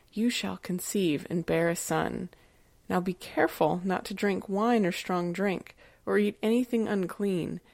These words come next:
for you shall conceive and bear a son. No razor is to come on his head, for the boy shall be a Nazarite to God from birth.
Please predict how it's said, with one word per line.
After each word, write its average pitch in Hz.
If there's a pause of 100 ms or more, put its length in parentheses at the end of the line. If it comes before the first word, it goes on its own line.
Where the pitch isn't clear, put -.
(380)
for -
you 220
shall 214
conceive 196
and 175
bear 170
a 185
son. 165 (800)
No 202
razor 220
is 202
to 180
come 196
on 190
his 175
head, 202 (360)
for -
the 175
boy 180
shall 196
be 185
a 175
Nazarite 175
to 170
God 165
from 170
birth. 156